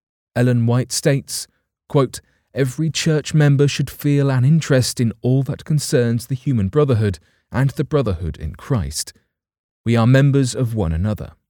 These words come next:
If one member suffers, all the members suffer with him," end quote. Ted N C Wilson, president of the General Conference of Seventh-day Adventists, commented,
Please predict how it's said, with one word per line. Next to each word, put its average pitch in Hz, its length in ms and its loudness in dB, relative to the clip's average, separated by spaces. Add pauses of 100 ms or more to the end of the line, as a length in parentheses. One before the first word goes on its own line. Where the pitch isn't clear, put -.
(160)
If 95 160 -10
one 117 260 0
member 117 260 -2
suffers, 127 520 -2 (340)
all 139 240 4
the 139 80 0
members 123 400 2
suffer - 320 -6
with 101 260 -2
him," - 280 -10 (360)
end 87 280 -8
quote. - 340 -12 (960)
Ted 147 360 0
N 139 200 2
C 113 260 -2
Wilson, 117 520 -4 (340)
president 135 540 0
of 120 140 -4
the 120 100 -2
General 117 340 0
Conference - 580 -4
of 104 120 -8
Seventh-day 110 480 -4
Adventists, 131 720 -2
commented, 110 500 -2